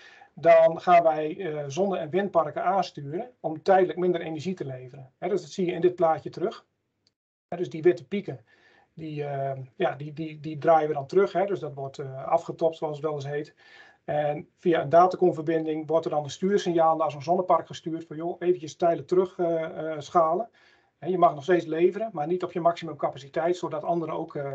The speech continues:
ruimte krijgen. Hè, en het gevolg daarvan is dat wij, eh, ja, ongeveer dertig procent meer capaciteit aan duurzame opwek kunnen aansluiten.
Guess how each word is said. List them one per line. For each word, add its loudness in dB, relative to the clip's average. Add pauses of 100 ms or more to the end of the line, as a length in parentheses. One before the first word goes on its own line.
ruimte -4
krijgen. -12 (600)
Hè, 0
en -4
het -12 (100)
gevolg 4
daarvan 2
is -10
dat -2
wij, 0
eh, -6 (120)
ja, -4
ongeveer -6
dertig 6
procent 0
meer 4
capaciteit 0
aan -4
duurzame 2
opwek -4
kunnen -10
aansluiten. -12